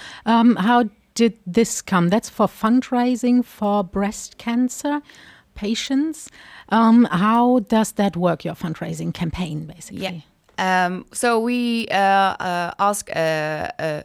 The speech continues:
Speaker 2: entrance fee of fifteen euros. Uh, door sale will be twenty. Um, and you can get your tickets, uh, online,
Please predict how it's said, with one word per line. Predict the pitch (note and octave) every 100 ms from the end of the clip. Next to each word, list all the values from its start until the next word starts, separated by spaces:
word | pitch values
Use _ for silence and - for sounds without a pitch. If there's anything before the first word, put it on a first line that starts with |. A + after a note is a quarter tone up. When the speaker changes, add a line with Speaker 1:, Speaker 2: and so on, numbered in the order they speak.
| _ E3+
Speaker 2:
entrance | D#3+ D#4+ D#4+ D#4
fee | - D4+ F#4 _
of | - E3+
fifteen | F#3 F#3 - F3 E3
euros. | E3 G3+ C4+ G#4 - - - - _
Uh, | - E3 D#3+ D#3+ D#3+ D#3
door | F3+ F#3+
sale | F#3 E3 D#3 D3+
will | D#3
be | D#3 D3
twenty. | - A#3+ B3+ C#4 C4+ D#4+ - - - - -
Um, | E3 E3 E3 E3+ -
and | E3+ E3 F3 F#3+
you | G#3
can | G#3 G3+
get | G3+ C4+ A#3+
your |
tickets, | G3+ B3 A#3+ F#3+ -
uh, | F3+ E3+
online, | - A#3 G3+ F#3 F3+ A3+ D#4+